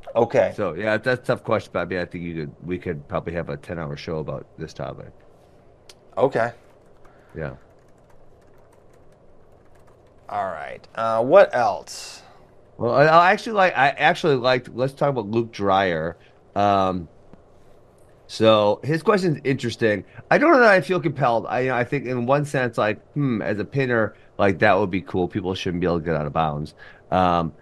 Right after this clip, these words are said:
Speaker 2: so he said, "I envision something similar to when grapplers go out of bounds in jiu-jitsu and are restarted in a, in as close to the position as they can before going out. Not saying that this position should be used for out of bounds restarts in wrestling,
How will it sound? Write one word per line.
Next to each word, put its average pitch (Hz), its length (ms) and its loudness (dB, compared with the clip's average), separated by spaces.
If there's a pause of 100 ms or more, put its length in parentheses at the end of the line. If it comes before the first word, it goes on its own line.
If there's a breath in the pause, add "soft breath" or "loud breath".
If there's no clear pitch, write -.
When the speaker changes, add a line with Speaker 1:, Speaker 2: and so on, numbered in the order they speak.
(160)
Speaker 2:
so 113 80 -2
he 147 220 4
said, 120 340 6
"I 104 140 4
envision 123 320 0
something 110 420 0
similar 147 380 2
to 143 100 -2
when 95 140 2
grapplers 92 280 0
go 98 120 0
out 92 40 4
of 85 60 0
bounds 92 240 2
in 87 100 -4
jiu-jitsu 131 600 0 (220 loud breath)
and 104 100 0
are 95 80 6
restarted 123 600 4
in 107 140 -2
a, 90 100 -2 (160)
in 104 280 -2
as 147 260 6
close 143 300 0
to 143 120 -4
the 120 60 -6
position 113 480 -2
as 107 240 2
they 113 140 -2
can 104 340 -2
before 95 300 -2
going 95 420 -2
out. 107 300 4 (320 loud breath)
Not 107 260 2
saying 113 280 -2
that 101 80 -4
this 104 120 -6
position 104 560 -4
should 139 300 -4
be 139 80 0
used 110 560 2
for - 180 -4
out 90 100 2
of 87 80 0
bounds 90 220 0
restarts 139 380 2
in 117 80 -4
wrestling, 131 420 2